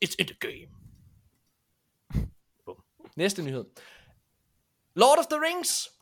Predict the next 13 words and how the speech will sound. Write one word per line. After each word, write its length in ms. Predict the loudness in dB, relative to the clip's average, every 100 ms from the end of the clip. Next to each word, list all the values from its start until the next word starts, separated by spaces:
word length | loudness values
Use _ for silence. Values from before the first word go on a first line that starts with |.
| 0
Gollum, 500 | 4 4 2 -2 -8 _ _ _ _ _ _ 4
er 420 | 6 6 4 -2
udskudt 580 | -4 -2 -2 -4 -6 -4
med 320 | -2 0 0 -2 _ -20 -12
nogle 260 | -6 -4 -2
måneder, 540 | 0 0 0 2 0 0 _
i 60 | -10
citat. 460 | -4 0 0 0 -12 -20 _
Øh, 680 | 2 4 4 2 2 0 -2
de 100 | -6
skal 160 | -8 -8
lige 160 | -10 -4
have 220 | -2